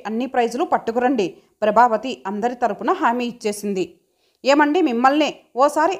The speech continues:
ఆ టీవీ కట్టేసి ఇలా రండి." ఇంటి వెనకున్న ఖాళీ స్థలం నుండి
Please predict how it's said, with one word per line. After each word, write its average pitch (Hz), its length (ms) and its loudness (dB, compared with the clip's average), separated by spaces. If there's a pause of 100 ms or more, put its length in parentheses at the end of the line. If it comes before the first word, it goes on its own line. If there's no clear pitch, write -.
ఆ 233 80 4
టీవీ 269 320 -2
కట్టేసి 311 440 -2
ఇలా 247 180 4
రండి." 262 340 2 (360)
ఇంటి 262 260 -4
వెనకున్న 269 440 0 (300)
ఖాళీ 254 260 2
స్థలం 240 320 0 (100)
నుండి 220 280 0